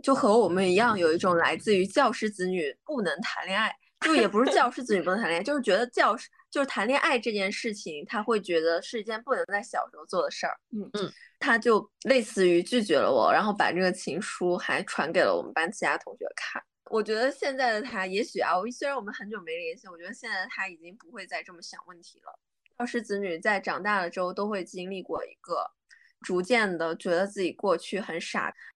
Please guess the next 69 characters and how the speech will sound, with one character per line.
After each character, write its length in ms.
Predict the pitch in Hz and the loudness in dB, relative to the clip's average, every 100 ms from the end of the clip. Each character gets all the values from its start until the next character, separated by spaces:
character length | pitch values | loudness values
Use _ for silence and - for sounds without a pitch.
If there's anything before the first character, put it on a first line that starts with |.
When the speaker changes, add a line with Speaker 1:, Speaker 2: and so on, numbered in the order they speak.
| - | 2
Speaker 1:
就 160 | 247 240 | 4 6
Speaker 3:
对。 240 | 214 - | 6 6
Speaker 1:
有 180 | 196 190 | 4 2
一 20 | |
些 140 | 247 247 - | -2 -8 -2
傻 180 | 233 147 | 0 0
的 80 | 180 | -2
清 340 | - - 233 | -8 -8 -6
高， 240 | 226 214 214 | 0 0 0
没 160 | 202 | 0
有， 140 | 262 220 | 0 0
毫 260 | - 196 | 0 2
无 220 | 381 240 247 | 2 0 -2
必 220 | 277 240 | -2 0
要 180 | 240 185 | 2 0
的 80 | - | -4
清 300 | - 180 175 | -10 -8 -2
高。 320 | 160 156 - _ _ _ _ _ _ - | -2 -2 -6 _ _ _ _ _ _ -18
Speaker 3:
对。 120 | 185 214 | -12 -8
Speaker 1:
你 100 | 208 | 0
觉 100 | 208 | 2
得 120 | 262 | 2
只 120 | - | 4
有 120 | 247 135 | 2 4
这 140 | 220 | 2
样 240 | 208 175 | 2 0
才 180 | 180 160 | -4 -6
是 80 | - | -6
好， 300 | - 151 - - - - | -4 -4 -4 -10 -20 -6
但 200 | - 254 | 0 2
是 100 | 247 - | 2 -4
其 160 | 202 | -6
实 220 | 226 202 | -4 -4
你 160 | 208 185 | -2 -2
那 100 | 143 | 0
个 140 | 175 | 0
好 300 | 247 196 - | 0 -2 -4
是 180 | - 202 | -4 -10
基 320 | - 196 196 | -10 -8 -4
于 280 | 175 101 90 92 - _ _ - | -4 -6 -6 -6 -8 _ _ 0
家 240 | 233 208 | 2 2
庭 320 | 208 180 151 | -2 -8 -4
对 140 | 226 202 | -4 -2
你 60 | |
的 100 | 127 165 | -4 -6
规 280 | 190 180 | -4 -4
训， 380 | 196 - 214 - _ _ - | -4 -8 -10 -10 _ _ -6
就 80 | 202 | -4
学 240 | 214 139 196 | -2 -2 0
校 260 | 262 208 | 2 2
对 200 | 139 202 | 2 -2
你 40 | 131 | -2
的 100 | 127 | -4
规 220 | 185 175 | -4 -4
训， 220 | - 208 | -4 -10
Speaker 3:
嗯。 60 | - - - | -10 -10 -4
Speaker 1:
就 80 | |
觉 160 | 214 196 | 0 0
得 60 | 233 | 2
好 220 | - - | 0 0
孩 260 | - - - | -2 -10 -6
子 200 | 220 202 | -4 -2
应 80 | 165 | -2
该 120 | 165 | -6
是 160 | 190 - | -8 -4
这 100 | 190 | -2
样 160 | 165 | -2
的， 80 | |
Speaker 3:
嗯。 60 | 135 | -4